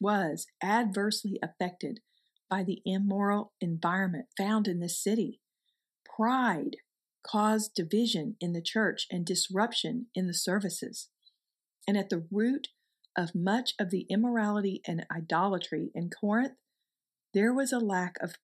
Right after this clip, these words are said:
appreciation for the holiness that God requires of his people. And in response to these troubling developments, Paul felt compelled to write a substantial letter to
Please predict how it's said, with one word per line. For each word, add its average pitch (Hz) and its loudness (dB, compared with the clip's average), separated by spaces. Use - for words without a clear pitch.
appreciation 185 -2
for 190 0
the 165 -4
holiness 196 0
that - -2
God 190 2
requires 165 -2
of 160 -6
his 165 -4
people. - -6
And 214 0
in 277 2
response 202 -4
to 214 2
these 196 0
troubling 240 2
developments, 190 -4
Paul 233 0
felt 202 -2
compelled 190 -4
to 202 -2
write 185 2
a 165 -2
substantial 233 -2
letter 175 -2
to - -12